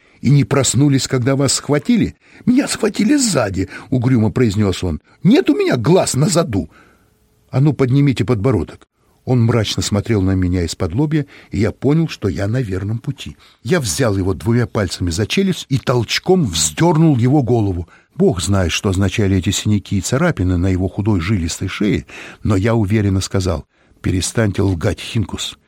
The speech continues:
Вас душили спереди, и вы его видели. Кто это был?» Дернув головой, он освободился. «Идите к черту!» — прохрипел он. «К дьяволу! Не ваше собачье дело! Кого бы здесь ни стукнули, я к этому отношения не имею.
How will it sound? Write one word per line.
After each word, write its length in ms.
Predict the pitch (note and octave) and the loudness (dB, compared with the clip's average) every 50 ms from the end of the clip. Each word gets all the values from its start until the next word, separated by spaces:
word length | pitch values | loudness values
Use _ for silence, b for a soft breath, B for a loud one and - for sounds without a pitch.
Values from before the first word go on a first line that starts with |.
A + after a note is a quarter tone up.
| _ _ - | _ _ -12
Вас 320 | - - - G#2+ F#2+ D#2+ | -6 -4 -2 -2 -2 -4
душили 460 | E2 F#2 G2+ - - - A2 F2+ F2+ | -4 -4 -4 -2 0 0 0 0 0
спереди, 800 | - - - - - G#2+ A#2+ A#2+ F2+ F2+ D#2 - - - - _ b b b b b b b | -2 -2 -4 -4 -2 0 0 2 2 0 -4 -6 -12 -16 -18 _ b b b b b b b
и 140 | - - - - - - | -4 -4 -4 -4 -4 -2
вы 120 | - C3+ | 0 0
его 360 | B2+ A#2 A#2 G#2 D#2+ A2 A2+ G#2 | 2 2 2 0 0 0 -2 -2
видели. 520 | D#2 D#2 A#2 G#2+ - - - - - - _ _ _ _ _ _ - | 0 -2 -2 -2 -2 -6 -10 -10 -12 -16 _ _ _ _ _ _ -6
Кто 560 | - - - _ - - C3+ C3 C3 - - _ - | -6 -6 -6 _ -2 0 2 2 0 -2 -6 _ -6
это 300 | - A#2 A#2 - - B2 | -4 -4 -2 0 -2 -2
был?» 320 | G2+ F#2+ C#3 A#2+ E2 C2 - _ _ _ _ _ _ _ _ _ _ _ - | 0 0 0 0 -2 -4 -8 _ _ _ _ _ _ _ _ _ _ _ -8
Дернув 420 | F#2 F2 A#2+ A#2+ G#2 G2+ F#2+ E2+ D#2 | -4 0 0 0 2 2 0 0 0
головой, 420 | F#2 F#2+ G#2 G2 A2+ C#3+ D3 C#3 - - | -2 -2 0 0 0 0 0 -2 -2 -2
он 140 | G2 F#2+ | -2 -2
освободился. 720 | F#2 - - F#2 E2 F#2 F2+ D#2 E2 D2+ C#2+ - - - - B B B B | 0 -2 -2 -4 -2 -4 -4 -4 -4 -8 -8 -10 -12 -14 -18 B B B B
«Идите 320 | B F3 G3+ C#4 - - - | B 0 0 0 0 0 -2
к 100 | - - | -2 -2
черту!» — 640 | - - - - - - - - - - - B B B B B B | -4 -2 0 0 0 -2 -4 -6 -8 -8 -8 B B B B B B
прохрипел 560 | - A#2 A#2 - - A#2+ - - G#2 F#2+ E2+ | -2 -2 -2 0 -2 -2 0 0 0 0 0
он. 160 | D#2 D#2+ E2 | -2 -4 -4
«К 100 | F2+ B2 | -6 -4
дьяволу! 480 | D#3 C4 C#4 - G#2+ F2 F2+ - - - B B B B B | 0 0 0 0 0 -2 -4 -6 -6 -10 B B B B B
Не 140 | D#3+ F#3+ | 2 4
ваше 260 | B3 B3+ - - - D#3+ | 4 2 0 0 0 -2
собачье 480 | - - E3+ D3 D#3 D3+ - - D#3 | -2 -2 -2 -2 -2 -2 -2 -2 -2
дело! 340 | B2 F#2 F#2+ E2 C2 - - B B B B B B B B B | 0 0 -2 -2 -4 -6 -12 B B B B B B B B B
Кого 240 | - E3+ D#3+ F#3+ D3 | 0 2 4 4 4
бы 100 | A#2+ C#3+ | 2 0
здесь 300 | C#3+ - C4+ - - - | 2 0 0 0 2 2
ни 80 | F3+ | 2
стукнули, 520 | - - - - D#4+ - - - C#3 C#3+ C3+ | 2 2 2 0 0 2 4 2 2 4 2
я 260 | C3 B2+ C3 G3+ G3+ | 2 2 2 0 0
к 100 | - - | 2 0
этому 260 | D3+ - E3 C3 A#2+ | 0 0 2 0 0
отношения 540 | A2+ - - C3+ - - C#3+ C3+ C3 A2 C3+ | 0 0 -2 -4 -2 0 0 2 2 4 4
не 160 | F3 G#3+ A#3+ | 6 6 4
имею. 340 | F3+ B2+ F2 - - - | 4 2 0 -4 -4 -10